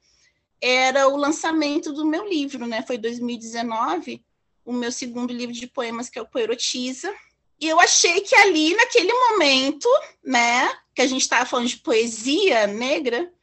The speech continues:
é, e eu queria convidar a turma pra ir no lançamento do livro, eu performei, é, ali os poemas. E até também, assim, uma coisa que tu falou da questão que contação de histórias não é teatro,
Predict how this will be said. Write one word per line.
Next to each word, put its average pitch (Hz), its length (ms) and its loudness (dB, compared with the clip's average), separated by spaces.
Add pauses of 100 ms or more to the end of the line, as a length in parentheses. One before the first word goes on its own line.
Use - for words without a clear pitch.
(420)
é, 220 260 -4
e 247 80 0
eu 254 100 6
queria 269 320 2
convidar 269 580 0
a 240 40 0
turma 247 340 -4
pra 233 260 -2
ir 214 320 -8 (160)
no 226 120 -14
lançamento 208 560 -8
do 285 100 -8
livro, 320 540 -6 (480)
eu 302 420 2 (100)
performei, 277 960 2
é, 247 160 -6
ali 240 260 -6
os 254 220 -10
poemas. 226 720 -2 (440)
E 262 120 -2
até 285 260 0
também, 339 400 2
assim, 370 500 0 (120)
uma 294 220 0
coisa 285 260 -6
que 320 100 -14
tu 294 120 -16
falou 277 640 -2 (100)
da 214 120 -6
questão 233 380 -10 (100)
que 220 180 -16
contação 233 460 -8
de 214 80 -10
histórias 226 280 -6
não 226 80 -6
é 214 60 -8
teatro, 226 720 -4